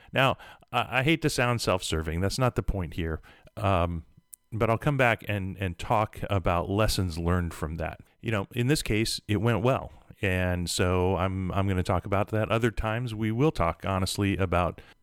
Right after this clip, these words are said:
things that didn't go well and what lessons we can learn from that. But it reminded me of something. Back in two thousand eleven, I actually had been invited to write a guest blog post,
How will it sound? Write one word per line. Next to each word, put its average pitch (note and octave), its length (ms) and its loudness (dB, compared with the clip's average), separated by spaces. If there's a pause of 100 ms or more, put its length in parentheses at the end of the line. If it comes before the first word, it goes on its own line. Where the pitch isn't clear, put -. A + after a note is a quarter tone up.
things A2+ 200 2
that F2+ 100 -6
didn't G2+ 300 0
go F#2 160 4
well F#2+ 260 2
and G2 80 -2
what F2 160 0
lessons F2 340 0
we F2+ 120 0
can F2 180 0
learn F#2 200 2
from E2 180 -4
that. E2 260 -8 (300)
But - 140 -2
it C3 180 2
reminded D#3 600 2
me G2+ 440 -2 (400)
of G#2+ 120 -2
something. E2 520 -4 (240)
Back - 220 0
in B3 80 -2
two - 180 -2
thousand C3+ 420 0
eleven, G2 540 2
I D3 380 0
actually A#2+ 540 0
had G2 120 0
been G2 160 -2
invited G2 600 0
to G2+ 100 -2
write G2 340 2
a G2 60 0
guest F2+ 540 -2
blog G2+ 400 0
post, - 400 -4